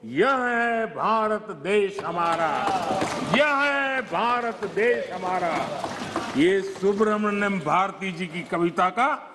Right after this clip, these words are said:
भाव है। ये वो संस्कृति है।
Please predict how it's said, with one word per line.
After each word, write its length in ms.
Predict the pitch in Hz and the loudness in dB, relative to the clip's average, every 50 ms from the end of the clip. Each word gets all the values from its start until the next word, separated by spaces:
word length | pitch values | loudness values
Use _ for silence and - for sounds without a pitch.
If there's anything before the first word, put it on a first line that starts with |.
| - - - - 110 | -20 -20 -14 -4 0
भाव 400 | 139 165 190 196 208 196 160 196 | 2 2 2 2 2 0 0 2
है। 480 | 226 240 254 254 240 226 254 - - - - - - _ _ - _ - - - _ _ _ _ _ _ _ - _ _ - - - - - - 233 | 2 2 2 0 -2 -6 -12 -18 -20 -20 -20 -20 -20 _ _ -20 _ -20 -20 -20 _ _ _ _ _ _ _ -20 _ _ -20 -20 -20 -20 -18 -8 0
ये 160 | 139 175 202 | 2 4 4
वो 180 | 220 233 247 233 | 4 4 2 0
संस्कृति 520 | 233 - 254 262 - 262 285 285 220 302 | 0 0 0 0 0 -2 -4 -2 0 2
है। 460 | 294 269 254 277 294 294 302 294 247 | 2 4 4 4 4 2 2 0 -4